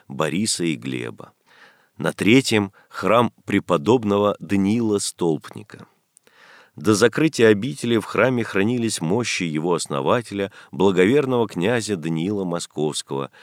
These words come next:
обретённые в тысяча шестьсот пятьдесят втором году. В годы советской власти храм был разорён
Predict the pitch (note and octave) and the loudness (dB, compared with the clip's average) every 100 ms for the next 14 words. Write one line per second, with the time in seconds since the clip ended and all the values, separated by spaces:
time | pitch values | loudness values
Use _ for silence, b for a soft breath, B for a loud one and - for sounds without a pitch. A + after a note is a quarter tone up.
0 | B - D2 E2 E2 C3 C3+ B2 A#2 G#2+ | B -6 0 0 2 4 4 2 0 -2
1 | B B _ - - C3 A#2+ - G#2+ - | B B _ -8 -2 0 0 -2 -2 -2
2 | D2+ - A#2 - D2+ - G2+ - C#2 D2 | -4 -2 -2 -2 -4 -2 -4 -4 -4 -4
3 | D2+ C#2 A#1 A#1 G1+ - _ b b b | -4 -6 -8 -12 -16 -20 _ b b b
4 | b - E2 G2 F#2 - F#2 F#2 - F#2+ | b -4 2 4 4 2 2 2 0 -2
5 | D#2 F2+ A#2+ - - F#2+ F#2 A2 G#2+ F2 | 0 4 2 2 -2 -2 2 2 2 2
6 | F2+ E2 D#2+ C#2 D#2 D#2 A#2 A#2 | 0 2 0 0 0 2 2 0